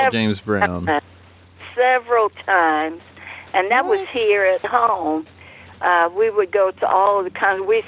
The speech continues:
Speaker 1: saw the Mo-, the full Motown Revue. So I got to see Gladys Knight and the Pips
Speaker 2: Oh.
Speaker 1: several times.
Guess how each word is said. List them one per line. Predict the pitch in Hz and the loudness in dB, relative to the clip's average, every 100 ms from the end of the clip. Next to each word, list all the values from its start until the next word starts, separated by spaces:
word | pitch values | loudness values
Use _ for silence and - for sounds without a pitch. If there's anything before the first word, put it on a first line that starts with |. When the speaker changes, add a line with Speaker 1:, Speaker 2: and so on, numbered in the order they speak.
| - | -2
Speaker 1:
saw | 214 196 190 | 0 2 2
the | 185 180 | 0 -4
Mo-, | 202 214 208 - | 0 0 0 -4
the | 165 - | -14 -6
full | 233 226 226 208 | 0 2 2 0
Motown | 220 220 214 - 220 208 208 | 0 0 -2 -2 2 2 0
Revue. | 190 190 - 196 214 208 208 233 - - - - - - | 0 -2 -4 -4 0 2 0 -4 -14 -20 -20 -20 -20 -6
So | 240 208 196 | -2 0 0
I | - 196 196 | 0 0 -2
got | 202 202 190 - | -2 -2 -2 -6
to | 185 - | -14 -10
see | 214 202 185 180 175 175 | -2 0 0 -2 -4 -4
Gladys | 196 214 208 202 190 - | -2 0 0 -2 -8 -8
Knight | 208 202 202 | -2 0 -2
and | 185 170 | -2 -4
the | 160 - | -6 -2
Pips | 220 214 214 | 0 0 0
Speaker 2:
Oh. | 190 202 190 | -2 -2 0
Speaker 1:
several | 226 208 196 185 - 185 | 0 0 -2 -2 -2 0
times. | 170 165 165 170 | 2 2 2 0